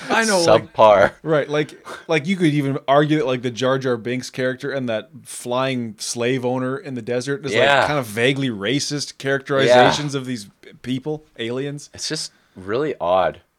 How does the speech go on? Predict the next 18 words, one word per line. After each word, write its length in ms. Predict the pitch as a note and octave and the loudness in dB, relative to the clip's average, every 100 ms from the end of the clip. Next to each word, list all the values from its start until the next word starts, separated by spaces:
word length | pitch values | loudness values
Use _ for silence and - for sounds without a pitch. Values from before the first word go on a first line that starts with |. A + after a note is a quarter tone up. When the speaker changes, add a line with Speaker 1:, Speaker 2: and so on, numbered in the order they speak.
| - | -14
Speaker 2:
really 220 | G#2+ B2+ | -10 -6
odd 240 | F2+ F2+ E2 | -2 -2 -4
choices. 580 | F#2 E2+ - - - | -8 -8 -8 -8 -8
<laughs> 80 | - | -8
Speaker 1:
Very 300 | A2+ D#3+ G3 | -2 0 0
odd. 400 | C#3 B2 A2+ G#2+ - _ _ _ _ G3 G#3 - | -2 -2 -4 -6 -14 _ _ _ _ -18 -18 -16
Speaker 2:
Yeah. 240 | - - A2+ _ - - - _ _ - | -14 -12 -14 _ -20 -20 -20 _ _ -10
Speaker 1:
Lucas, 420 | B2+ F#3 F#3 D#3 B2+ | -2 -2 -2 -8 -6
man, 240 | B2+ B2 C3+ | -6 -8 -6
but 180 | C#3+ - A#2 - - - - - _ _ _ - | -8 -8 -16 -16 -18 -20 -20 -20 _ _ _ -2
now, 100 | D3+ | 0
did 100 | D#3 | 0
he 100 | F#3+ | 2
have 140 | C4+ B3+ | 2 0
a 60 | |
hand 380 | B2+ C3 D3+ E3+ | -2 -2 0 -2
in 80 | C3 | -2
anything 540 | A#2 C#3+ C3+ D3+ B2+ | -2 -2 -2 -6 -8